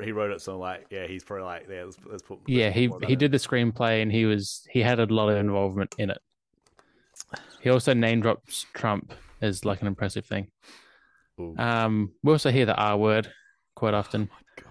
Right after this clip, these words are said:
Speaker 1: God.
Speaker 2: Uh, so anyway, uh, O'Malley, the F B I cop, find, like, he's trailing them very easily 'cause they're very stupid. They find them.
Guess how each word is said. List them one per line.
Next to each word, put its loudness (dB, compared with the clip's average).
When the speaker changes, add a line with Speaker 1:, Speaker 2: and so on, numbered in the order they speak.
Speaker 1:
God. 4
Speaker 2:
Uh, -4
so 4
anyway, 4
uh, 4
O'Malley, 4
the 2
F 0
B 2
I 2
cop, 0
find, 2
like, 2
he's 0
trailing 2
them 2
very 2
easily 0
'cause -8
they're 0
very -2
stupid. -8
They 4
find 6
them. 6